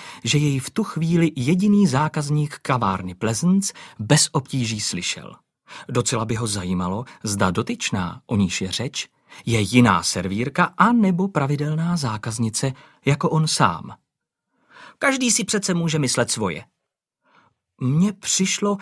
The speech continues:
že je docela milá,“ odpověděla podstatně nejistěji než před chvílí menší servírka s kulatým obličejem.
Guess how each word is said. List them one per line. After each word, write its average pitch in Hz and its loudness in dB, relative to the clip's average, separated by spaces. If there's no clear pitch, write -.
že 123 0
je 208 4
docela 240 -4
milá,“ 165 4
odpověděla 117 -4
podstatně 104 -6
nejistěji 92 -4
než 92 -4
před - -8
chvílí 95 -6
menší 196 4
servírka 147 -4
s - 0
kulatým 147 -2
obličejem. - -6